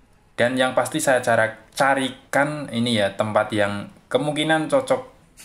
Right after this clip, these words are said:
buat burung ini. Ini kalau yang nggak tahu, ini burung namanya punai ya. Kemarin saya sempat unboxing burung punai.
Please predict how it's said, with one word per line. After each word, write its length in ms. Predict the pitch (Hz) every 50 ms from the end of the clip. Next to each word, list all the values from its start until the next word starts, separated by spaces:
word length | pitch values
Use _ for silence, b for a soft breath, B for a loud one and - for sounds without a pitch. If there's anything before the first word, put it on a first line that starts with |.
| -
buat 220 | - 110 104 104 104 - - - _ -
burung 560 | 107 104 107 101 104 104 101 101 104 98 -
ini. 400 | 104 101 98 95 92 - - -
Ini 460 | 113 120 147 190 208 214 214 214 B B B B B B B _ _
kalau 160 | - 131 143 156
yang 180 | 160 165 160
nggak 180 | 139 147 - - 160
tahu, 160 | 170 185 185
ini 180 | 196 208 208 -
burung 360 | - 131 131 143 151 160 156
namanya 500 | 151 147 143 139 139 139 143 143 143 -
punai 380 | - 143 135 147 143 139 127 110 101
ya. 140 | 101 98 98 101 - - - - _ _
Kemarin 300 | - 107 107 110 117 120
saya 160 | 117 127 123
sempat 320 | 117 - 120 113 113 - -
unboxing 640 | - 117 110 104 101 104 101 - - - 101 101 95
burung 320 | 95 98 98 98 95 92
punai. 400 | - 95 92 92 90 87 87 -